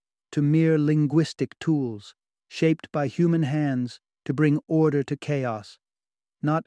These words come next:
otherworldly edicts etched in the fabric of the universe.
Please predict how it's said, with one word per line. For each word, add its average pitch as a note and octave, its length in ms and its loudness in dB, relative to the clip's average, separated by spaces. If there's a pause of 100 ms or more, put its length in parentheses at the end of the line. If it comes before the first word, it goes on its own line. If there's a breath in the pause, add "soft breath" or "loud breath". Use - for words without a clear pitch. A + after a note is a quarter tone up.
otherworldly D3 840 0
edicts C3+ 580 -4 (160)
etched - 400 -4
in C#3 100 0
the C3 80 -2
fabric C#3+ 460 -2
of C3 120 -6
the C3+ 100 -2
universe. A#2+ 640 -2